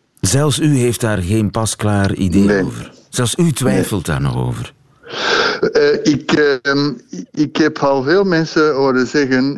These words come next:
Speaker 2: "Ik wil ermee stoppen." En als die niet ongeneeslijk lijden, dan heb je ook geen medische houvast waar je kan op terugvallen.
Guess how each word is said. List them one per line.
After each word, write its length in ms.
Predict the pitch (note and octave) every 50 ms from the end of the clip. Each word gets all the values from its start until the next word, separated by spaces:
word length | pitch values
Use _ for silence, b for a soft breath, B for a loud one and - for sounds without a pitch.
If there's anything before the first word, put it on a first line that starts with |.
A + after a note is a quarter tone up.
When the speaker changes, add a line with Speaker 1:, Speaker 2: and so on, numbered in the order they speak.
| C3 C3
Speaker 2:
"Ik 140 | A#2+ -
wil 160 | - C#3 C3+ C3
ermee 220 | B2+ A#2+ A2+ A2
stoppen." 640 | - - - - A#2+ A#2+ - C3 C#3 E3+ G#3+ G#3+ -
En 260 | - - B2+ B2 A#2+ -
als 260 | - C3 C3+ C#3 C3+
die 320 | - A#2+ A#2+ C3 B2+ B2 A#2+
niet 340 | B2+ D3 F#3 G3 E3+ - -
ongeneeslijk 760 | - D#3+ D3+ C3+ C3+ B2+ B2+ B2 A#2+ - - A#2 A2 - -
lijden, 600 | A#2+ B2+ D#3 E3 C3+ G#2 F#2 A2+ D3 G3 G#3+ B2+
dan 200 | A#2+ A#2 A#2 A#2
heb 180 | B2 C3 - -
je 120 | C3+ C3
ook 220 | - C#3+ C#3+ C#3 -
geen 220 | C#3+ C3+ C3 B2+
medische 400 | C3+ C3+ C3+ B2 A#2+ A#2+ - -
houvast 520 | - A#2+ A#2 A2 - A#2+ C#3 - - -
waar 220 | - C#3+ B2+ B2 A#2+
je 200 | A#2+ A2+ A2 - -
kan 240 | - B2+ A#2+ A#2
op 180 | A2 G2+ - -
terugvallen. 680 | - E3 E3+ - - - - - G2+ F2 D#2+ - F#3+